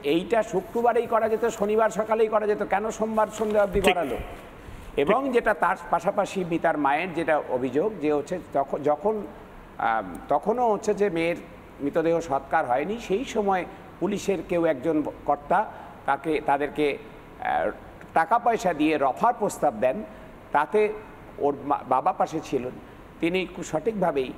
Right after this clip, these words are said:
Speaker 1: ঘৃণা ভরে তা প্রত্যাখ্যান করেন। এটা বলেন পুলিশ অফিসারকে চোখে চোখ রেখে ওই অব-, মানসিক অবস্থাতেও, যে আপনার কাঁধে যে স্টারগুলি রয়েছে ওইগুলো যেমন আপনি বহু পরিশ্রম করে অর্জন করেছেন, তেমনি আমার মেয়েও বহু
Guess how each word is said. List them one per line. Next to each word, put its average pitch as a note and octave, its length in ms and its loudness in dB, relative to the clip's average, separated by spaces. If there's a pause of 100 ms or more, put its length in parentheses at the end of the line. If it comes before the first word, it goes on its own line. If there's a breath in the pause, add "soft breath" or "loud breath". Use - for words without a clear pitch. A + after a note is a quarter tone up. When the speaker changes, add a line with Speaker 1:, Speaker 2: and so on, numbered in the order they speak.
(120)
Speaker 1:
ঘৃণা E3 240 4
ভরে G#3+ 220 2
তা G#3 120 2
প্রত্যাখ্যান F3 520 -2
করেন। D3 260 2
এটা D3 160 2
বলেন G3 340 2
পুলিশ G#3 240 0
অফিসারকে E3 440 0
চোখে C#3+ 260 -2
চোখ C#3+ 220 0
রেখে B2 400 -2
ওই D#3+ 200 4
অব-, G3 220 2
মানসিক D#3 380 0
অবস্থাতেও, B2+ 560 -2 (480 loud breath)
যে F3+ 200 2
আপনার G#3 440 0
কাঁধে G3 280 4
যে F#3 180 2
স্টারগুলি E3+ 540 2
রয়েছে D3 460 2 (280 loud breath)
ওইগুলো G3 360 2
যেমন G3 260 2
আপনি F#3 180 0
বহু D#3+ 260 0
পরিশ্রম F#3 420 0
করে F#3 140 4
অর্জন E3+ 300 2
করেছেন, D#3+ 340 0
তেমনি D#3+ 220 0
আমার D#3+ 240 2
মেয়েও E3 260 2
বহু G#3 220 4